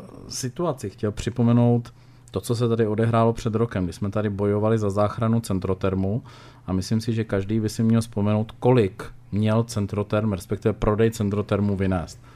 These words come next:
Bylo to právě těch sto osmdesát milionů korun. A protože se vedení města nepodařilo proti vůli občanů, a myslím si, že sociální demokracie v tom sehrála velmi dobrou a pozitivní roli, že se nám tady podařilo zorganizovat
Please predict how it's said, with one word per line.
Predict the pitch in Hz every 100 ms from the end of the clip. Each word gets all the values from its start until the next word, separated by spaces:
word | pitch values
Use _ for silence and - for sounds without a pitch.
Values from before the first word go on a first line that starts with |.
| -
Bylo | 98
to | 95
právě | 98 92 92 95
těch | 98
sto | - 90
osmdesát | 87 98 90 - 92
milionů | 95 90 90 90
korun. | - 87 85
A | 85
protože | 95
se | 95 113 101 - - - - - - -
vedení | 98 104 117 123
města | 123 117 - 110
nepodařilo | 104 101 139 127 107 107 95 95
proti | - 95 -
vůli | 98 98 101 104 113 -
občanů, | 92 - - 101 110
a |
myslím | 110 92 92
si, | - 95
že | 98
sociální | 87 - 95
demokracie | 95 95 98 92 98
v | 92
tom | 101
sehrála | 95 90 95 98 95
velmi | 95 95 98
dobrou | 98 92 98
a | 95
pozitivní | 87 92 92 98 101
roli, | 95 92 92
že |
se | 90 101
nám | 95
tady | 92 92
podařilo | 92 90 92 95
zorganizovat | 92 90 92 95 95 98 98